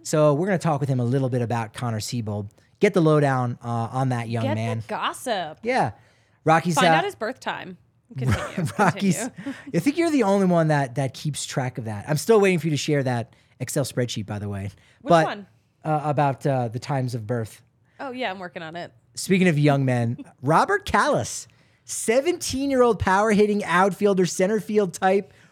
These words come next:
Speaker 1: raw power, raw speed on the base pass. Big international free agent signing as the interna-, international signing period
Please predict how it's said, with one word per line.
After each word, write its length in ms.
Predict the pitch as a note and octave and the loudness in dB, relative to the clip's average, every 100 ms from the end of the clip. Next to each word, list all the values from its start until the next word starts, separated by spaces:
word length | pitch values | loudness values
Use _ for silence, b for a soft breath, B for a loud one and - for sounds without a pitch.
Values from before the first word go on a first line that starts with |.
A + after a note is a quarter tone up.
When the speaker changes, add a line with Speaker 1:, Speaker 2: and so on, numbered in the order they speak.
| b - | b -8
Speaker 1:
raw 380 | A#2 E3+ A3 | 0 4 4
power, 640 | A#3 G#3 G3 F#3+ F#3+ G3 F#3+ b b b | 4 4 4 4 2 0 -4 b b b
raw 340 | C3 D#3 F#3+ A3 | 0 4 4 2
speed 380 | - G#3 G3+ | 0 0 0
on 240 | E3+ E3 F#3 | 2 2 2
the 60 | F3 | 4
base 340 | E3+ F3 E3 | 4 2 2
pass. 500 | - F3 E3+ E3+ - b b b b C3 | 2 4 4 0 -8 b b b b 0
Big 340 | B2 G#3+ A3+ G#3+ | 6 6 6 2
international 640 | F3 F#3+ G3+ F3 E3+ - D#3+ | -2 0 2 2 0 -2 -2
free 280 | E3+ E3+ | -2 -2
agent 380 | D3 D#3+ D3+ D#3+ | 2 2 2 0
signing 580 | D3 D#3 C#3+ C#3+ C#3 D3 | 0 0 2 2 0 -2
as 280 | C3 C3+ C3 | -2 -2 -2
the 160 | C#3 C3+ | -2 0
interna-, 420 | D3 D3 C#3+ - | 0 2 0 -4
international 440 | D3 D3+ D3 - | -2 0 0 -4
signing 380 | C3+ - C3+ D3 | -4 -2 -2 -2
period 420 | - D3 C#3 C3+ | 0 0 2 0